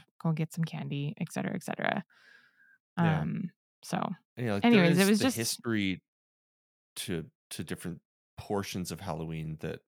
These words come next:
Speaker 2: I don't know how much of it is actually true or not. Um, but there, there
Speaker 1: Totally.
Speaker 2: is, I think, an understood level of history that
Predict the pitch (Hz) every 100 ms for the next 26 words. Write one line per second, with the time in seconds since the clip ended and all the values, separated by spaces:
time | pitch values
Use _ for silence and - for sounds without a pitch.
0 | _ _ _ _ _ _ _ - 92 85
1 | 85 85 92 98 101 101 101 95 98 95
2 | - - 95 95 92 85 - - - _
3 | _ _ _ _ _ - - 101 101 95
4 | 92 92 92 92 - - _ _ - 90
5 | 87 85 85 87 _ _ _ _ - -
6 | 202 185 165 123 131 117 - - - 127
7 | 123 110 120 120 113 - - 107 104 98
8 | 98 95 85 95 - - 87 82 82 82